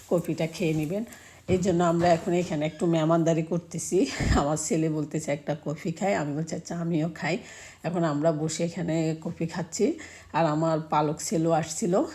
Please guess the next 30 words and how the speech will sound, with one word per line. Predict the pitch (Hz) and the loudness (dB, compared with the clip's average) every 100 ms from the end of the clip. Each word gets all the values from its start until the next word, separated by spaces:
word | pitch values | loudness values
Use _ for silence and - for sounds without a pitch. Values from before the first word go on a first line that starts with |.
| - | -10
সে | - - 175 | -6 -2 0
কিন্তু | 165 156 | 2 2
উপরে | 165 175 147 | 2 0 -2
যায় | 147 151 | -2 0
নাই, | 156 208 | 0 0
কারণ | 180 156 | 0 0
উপরে | 156 151 139 | -2 -2 -2
যাওয়ার | 143 143 | -2 -2
নিষেধ। | 139 143 - 185 233 | -2 -2 0 0 0
আমরা | 160 151 143 | -2 -2 -2
দুজনে | 151 151 147 143 147 | -2 -4 -2 -6 -6
গেছি, | 143 - - 165 | -8 -8 -4 -4
এখন | 151 139 | -4 -6
তিনজনে, | 160 151 151 143 143 | -4 -2 -2 -2 -4
সে | 156 170 | -4 -2
নিচে | 156 175 - | -2 -2 -2
অপেক্ষা | 190 160 - 147 | -4 -4 -8 -8
করছিল | 151 143 - 151 | -6 -8 -6 -4
গাড়ির | 151 139 139 | -4 -4 -4
মধ্যে। | 135 139 123 175 330 - - - - - | -4 -4 -4 -4 -4 -6 -18 -20 -16 -6
আমরা | 170 156 151 | -2 0 -2
তিনজনে | - 185 156 147 151 135 | -2 -2 0 0 -2 -2
বসে | 147 - | -4 -2
এখন | 165 156 - 135 143 - | -2 -2 -4 -4 -6 -6
কফি | 170 - 185 | -8 -6 -6
খাচ্ছি। | 180 160 - 202 381 - - - | -6 -6 -2 2 0 -2 -16 -10
আর | 196 170 | -8 -2
তাকে | 170 165 233 | -2 0 -2
নিয়ে | 185 185 170 | 2 4 2
আসছি | 160 - 185 240 | 0 0 2 2